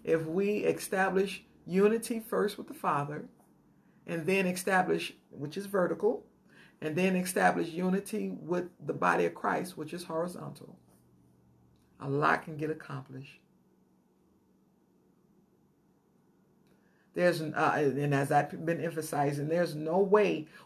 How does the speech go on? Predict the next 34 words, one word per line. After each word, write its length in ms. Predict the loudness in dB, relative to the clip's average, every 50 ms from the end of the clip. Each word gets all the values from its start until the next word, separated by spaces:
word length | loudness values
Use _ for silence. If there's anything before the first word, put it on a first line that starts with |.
| -8 _
we 100 | -4 -4
can 220 | -2 -4 -4 -2
have 360 | 0 2 2 2 0 -2 -4
unity 640 | -2 0 0 2 0 -2 -4 -4 -4 -4 -4 -4 -6 -10 -16 -20 -20 _ _
without 500 | -4 -4 0 2 4 6 6 4 2 -2
first 420 | -6 0 2 2 2 2 0 -4 -6
having 460 | -4 -2 -2 -2 -2 -6 -6 -6 -4
love. 380 | -4 -4 -4 -4 -6 -8 -10 -14 _ _ _ _ _ _ _ _ _ _ -20 -20 -20 _ -4
And 160 | -2 2 6
there's 280 | 6 6 6 6 2 -2
no 300 | -2 0 0 2 4 4
way 320 | 6 6 6 4 4 2
to 160 | 0 -2 -4
have 300 | -2 -2 0 0 0 0
love 580 | -2 -4 0 4 6 6 6 6 4 2 0 -4 -10 -20 -20 _ _ _ _ _
without 500 | -2 -2 0 2 4 6 6 6 4 2
first 500 | -6 0 4 6 8 8 6 4 0 -8 -8
understanding 1120 | -8 -6 -4 -6 -6 -6 -6 -8 -12 -10 _ 0 2 2 2 0 -2 -2 -4 -4 -4 -6 -6
and 240 | -6 -6 -4 -4 -2
believing 760 | 0 0 0 0 2 2 2 2 2 0 -2 -4 -4 -8 -12 -16 -20 -20 -20 _ _
how 280 | -8 0 6 6 6 6
much 540 | 6 0 0 0 0 0 0 -4 -8 -8
the 120 | -6 -8 -8
Father 460 | -8 -10 -8 -8 -8 -8 -8 -8 -6
loves 460 | -6 -4 -4 -4 -6 -6 -8 -12 -18 -18 _
us. 220 | -14 -14 -14 -14 -18 -20 _ _ _ _ _ _ _ _ _ _ _ _ -12
Now 140 | -8 -8 -2
that, 260 | 0 0 0 0 0
that's 300 | 0 0 0 0 -2 -4
a 40 | -8
good 220 | -4 -2 -4 -2 -2
one 120 | -4 -6
right 260 | -6 -8 -8 -10 -8
there. 320 | -6 -6 -6 -6 -8 -14